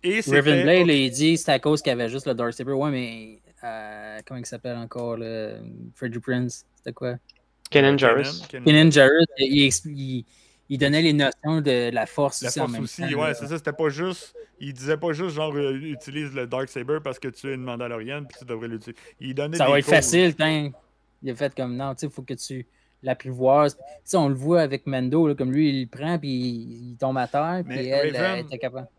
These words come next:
Speaker 1: je comprends que ce que, que il dit, euh, il dit Sabine ne devrait pas être sensible à la force. Selon moi, c'est une erreur. Mais si tu retournes à Obi-Wan, euh, à épisode quatre, qui, même qui s'appelait Star Wars en soixante-dix-sept, Monsieur Vieux Ben Kenobi qui s'assit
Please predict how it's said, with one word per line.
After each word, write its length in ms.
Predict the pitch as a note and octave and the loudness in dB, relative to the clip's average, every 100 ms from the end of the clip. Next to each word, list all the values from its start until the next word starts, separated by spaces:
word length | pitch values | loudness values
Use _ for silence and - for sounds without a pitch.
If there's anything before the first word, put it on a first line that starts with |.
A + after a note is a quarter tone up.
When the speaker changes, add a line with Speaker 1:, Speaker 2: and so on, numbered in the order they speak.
| _ - | _ -20
Speaker 1:
je 100 | - | -10
comprends 340 | D#3 C#3+ F#3 | -8 -6 -6
que 140 | E3+ | -6
ce 80 | C#3+ | -8
que, 200 | - D3 | -8 -8
que 180 | C3+ C#3 | -8 -10
il 120 | C3+ A#2+ | -12 -12
dit, 180 | C#3 D3 | -14 -8
euh, 300 | C#3+ C3 B2+ | -4 -2 -4
il 60 | C3 | -10
dit 160 | A#2+ | -18
Sabine 340 | C3 C#3 C#3 F3 | -10 -6 -6 -6
ne 80 | D3 | -6
devrait 280 | B2+ B2+ | -6 -6
pas 220 | B2+ D#3+ D3 | -4 -4 -4
être 80 | |
sensible 380 | - B2 - D3+ | -6 -12 -10 -8
à 80 | C3 | -6
la 100 | A#2 | -6
force. 260 | - D#3+ - | -8 -10 -8
Selon 200 | C3+ B2+ | -8 -6
moi, 160 | C#3 | -8
c'est 220 | D3 B2+ - | -8 -10 -10
une 80 | |
erreur. 360 | A#2 G#2+ A#2 A#2 _ _ _ _ _ | -10 -10 -10 -12 _ _ _ _ _
Mais 140 | A2+ | -16
si 240 | - - A#3+ | -14 -14 -14
tu 260 | - - | -16 -10
retournes 800 | D3+ G#2+ _ - F3 A3 A3+ D#3 - | -10 -10 _ -6 0 0 -2 -6 -10
à 260 | B2 C#3+ D3 | -6 -6 -6
Obi-Wan, 500 | D3+ C#3+ D3+ D#3+ F3 | -8 -8 -8 -8 -8
euh, 140 | D3 C3 - | -6 -6 -6
à 460 | C3+ D3+ D#3 D3 - - - - - | -4 -2 -2 -6 -12 -20 -20 -14 -12
épisode 460 | C#3+ C3 D3 D3 A#2+ | -12 -10 -8 -8 -10
quatre, 600 | - - - - - - - D4+ - | -8 -6 -6 -14 -20 -20 -20 -20 -14
qui, 80 | C#3+ | -6
même 220 | D#3+ F3 | -4 -4
qui 80 | - | -6
s'appelait 260 | B2+ D3 | -6 -6
Star 320 | D3 - D#3+ C#3+ | -8 -2 -2 0
Wars 240 | F3+ F#3 | -2 -2
en 100 | C#3+ | -6
soixante-dix-sept, 880 | D#3 C3 D3 C#3+ A#2 G#2+ - F3+ F3+ _ _ - - - - | -8 -10 -8 -10 -10 -14 -10 -6 -8 _ _ -20 -20 -20 -12
Monsieur 480 | C3+ F3+ - F#3+ A3 | -8 -6 -8 -6 -6
Vieux 360 | C3+ B2 G#3 | -6 -8 -8
Ben 280 | D#3 E3 F3 | -4 -6 -6
Kenobi 520 | D#3 D#3+ C3+ B2 G3 | -8 -8 -8 -8 -12
qui 100 | - | -14
s'assit 560 | - B2 - - F3 | -12 -12 -12 -16 -16